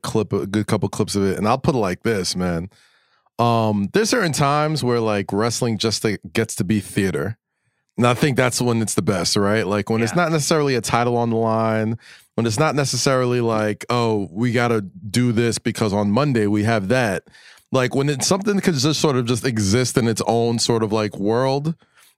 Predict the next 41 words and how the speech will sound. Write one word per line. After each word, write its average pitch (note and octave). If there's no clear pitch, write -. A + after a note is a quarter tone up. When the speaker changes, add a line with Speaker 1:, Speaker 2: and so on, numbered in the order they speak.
Speaker 1:
that's C3+
where C#3
I A#2
always G#2+
thought, G2
like, F#2
pro G#2
wrestling F#2+
was F2
the F#2+
best, D#2+
right? F#2+
You B2
mentioned C#3
the B2
Sting C3
Triple A#2
H A#2+
match F#2+
that F#2+
some A2
people G2+
may G2+
love G2
or G2
hate. G#2
I F#3
love B2
it G2+
just A2+
because G#2+
it's C#3
a C3+
match B2+
you C3
can A#2+
just A#2
watch A#2
with A2+
no A2+
context A2